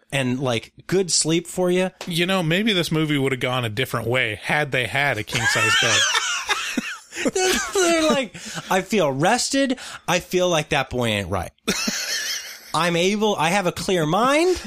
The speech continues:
Speaker 1: I know what's going on. I'm not in a constant haze from being always tired from you kicking me at night, because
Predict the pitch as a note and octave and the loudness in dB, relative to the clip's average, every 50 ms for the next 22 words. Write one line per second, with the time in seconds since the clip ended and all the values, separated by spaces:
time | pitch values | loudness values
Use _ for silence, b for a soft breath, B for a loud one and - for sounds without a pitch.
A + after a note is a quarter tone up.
0 | - B B B B B B B B B B B - C#3 D#3+ E3+ D#3+ E3 F3+ G3 | -8 B B B B B B B B B B B -2 0 0 2 2 2 2 2
1 | G#3 G#3+ G3+ F#3+ - - - F#3 F3 E3+ E3+ F3+ F#3 F#3+ F#3+ F#3+ F3+ - D#3+ F3+ | 4 2 2 2 0 0 0 2 2 2 2 2 4 4 2 2 0 0 -2 0
2 | G3 A3 A#3 - G3+ C#4+ B3+ G#3+ - A3 A3 A#3 A3+ G#3+ - - G3+ F3+ - - | 2 4 4 4 4 2 2 0 0 2 2 2 2 2 0 0 0 0 0 0
3 | - E3+ F3+ F#3+ F3+ E3 D#3 C#3+ C3 - B B B B B B B B - G3 | 0 2 4 4 4 4 2 2 0 0 B B B B B B B B -2 0
4 | F3+ E3 D3 C3 F3+ F3+ E3+ E3 D#3+ D#3+ D3 C3 b b b b - - - - | 0 0 0 0 0 2 2 2 0 0 -2 -4 b b b b -20 -18 -18 -12
5 | - - F3+ G3+ B3 C#4 C#4 B3 G#3+ G3 - - F#3 G3+ G3+ F#3 D#3 - E3 D#3+ | -4 0 2 4 4 4 4 2 0 -2 -2 -2 0 2 2 2 0 0 0 0
6 | D#3+ D#3 C3+ - - - A3 A3 - C3 A#2 A2+ A2 G#2 G2 - G#2 G2+ F#2 F2 | 2 0 0 -2 -2 -2 -2 -2 -2 -4 -2 -2 -2 -2 -4 -4 -4 -4 -4 -6
7 | - _ B B B B B B B B B B - D#3 F3 - G3 F#3 E3 D#3 | -8 _ B B B B B B B B B B -4 -4 -2 0 2 2 2 0